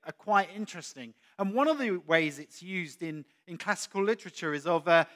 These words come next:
uh, something that the drift away, it's a ring that slips off a finger. A bit like this, you know?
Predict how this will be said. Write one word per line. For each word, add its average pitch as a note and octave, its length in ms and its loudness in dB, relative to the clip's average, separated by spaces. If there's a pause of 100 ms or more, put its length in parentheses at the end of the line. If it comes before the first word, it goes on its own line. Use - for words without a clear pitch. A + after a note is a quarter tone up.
(140)
uh, D#3+ 260 6
something G#3+ 540 -2
that D#3+ 220 -8 (160)
the D#3 80 -8
drift G3 340 -4
away, F#3 200 0
it's - 180 -10
a F3 60 -2
ring E3+ 680 -2 (260)
that D3+ 240 -6
slips - 800 -4 (160)
off F3+ 260 -8
a F3+ 80 -6
finger. F#3+ 420 -6
A C3+ 40 -4
bit A3 160 -8
like G3 160 -4
this, F3 260 -8
you E3 80 -16
know? A#3+ 240 0